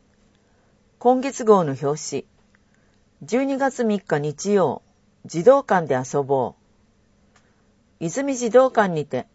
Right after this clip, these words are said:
新しい年への願いを込めて、令和六年の干支である辰の絵馬作りが行われました。まっさらな絵馬に、新年らしい梅や松などを飾り付け、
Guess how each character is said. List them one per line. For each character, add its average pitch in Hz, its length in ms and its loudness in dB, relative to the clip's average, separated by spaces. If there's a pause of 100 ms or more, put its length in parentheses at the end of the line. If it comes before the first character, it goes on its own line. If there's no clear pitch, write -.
(140)
新 233 400 4
し - 120 -10 (100)
い - 40 -10
年 233 300 -4
へ 190 60 4
の 147 140 -4
願 160 320 0
い 226 40 2
を 175 100 0
込 151 140 0
め 147 140 -4
て、 120 220 -12 (540)
令 240 220 6
和 240 120 4
六 202 260 0
年 233 200 0
の 156 100 0
干 147 100 -2 (100)
支 165 40 0
で 160 140 4
あ 156 100 0
る 135 180 -6 (220)
辰 170 340 -6
の 226 260 2
絵 170 100 2
馬 202 180 0
作 220 220 4
り 170 100 0
が 139 160 0
行 151 120 -4
わ 147 240 -4
れ 143 80 -2
ま 143 140 -10
し - 100 -16
た。 - 180 -12 (800)
ま 165 140 -2
っ 208 40 -4
さ 262 220 -2
ら 254 140 2
な 208 180 0
絵 175 40 0
馬 156 160 -2
に、 131 140 -10 (640)
新 233 360 -4
年 240 220 2
ら 202 140 0
し 156 340 -4
い - 60 -16 (160)
梅 190 300 0
や 226 140 2
松 208 320 -2
な 202 120 -2
ど 147 160 2
を 120 40 -2
飾 - 280 -4
り 143 100 -4
付 - 180 -18
け、 139 180 -4